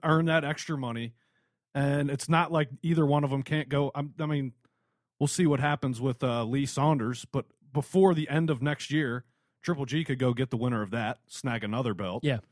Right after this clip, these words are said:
Speaker 2: yeah.
Speaker 1: It, it, it could just become, uh, and, I mean, it's not gonna, there's plenty of time. I don't, I don't wanna sit here and wait a year and a half or
Speaker 2: No.
Speaker 1: two years, but there is plenty of time for it to not happen in May. I'm not gonna be upset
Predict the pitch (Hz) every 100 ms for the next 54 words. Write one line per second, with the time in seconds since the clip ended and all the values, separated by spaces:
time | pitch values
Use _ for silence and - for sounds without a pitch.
0 | _ _ - 131 - 151 - - 202 -
1 | 165 190 208 165 - 156 143 123 - 127
2 | 151 131 - 139 143 123 104 _ _ _
3 | _ - - 180 190 185 165 120 - 135
4 | 127 - 156 143 - 107 107 120 127 -
5 | _ _ - 196 202 233 220 180 208 202
6 | 185 165 156 170 - _ _ _ _ _
7 | _ 131 139 147 143 135 151 147 139 139
8 | 170 156 147 147 147 - - _ _ _
9 | _ _ _ 139 135 175 143 - - 156
10 | 143 123 135 120 120 117 117 107 113 120
11 | 117 120 110 110 104 101 110 110 127 123
12 | 123 110 113 101 - - 113